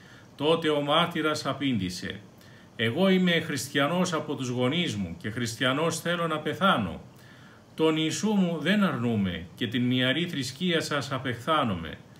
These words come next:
Αμέσως τότε τον άρπαξαν και υπέστη πολλά και φρικτά βασανιστήρια. Τελικά, στις δύο Αυγούστου του χίλια εξακόσια ενενήντα μετά Χριστόν, στις τρεις μετά το μεσημέρι, τον αποκεφάλισαν.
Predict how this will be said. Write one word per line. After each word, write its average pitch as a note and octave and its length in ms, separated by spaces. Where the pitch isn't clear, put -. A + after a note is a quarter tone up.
Αμέσως D3 580
τότε F#3 360
τον C#3 220
άρπαξαν E3 640
και D#3 100
υπέστη C#3+ 680
πολλά C3 320
και D#3+ 160
φρικτά A#2+ 440
βασανιστήρια. G2+ 960
Τελικά, A#2+ 680
στις A2 320
δύο F3 260
Αυγούστου D3 560
του A#2 160
χίλια D#3+ 300
εξακόσια C#3 580
ενενήντα B2 460
μετά A2+ 260
Χριστόν, E3+ 640
στις - 340
τρεις - 280
μετά B2+ 260
το A#2 120
μεσημέρι, C#3 800
τον D#3 240
αποκεφάλισαν. A2 1040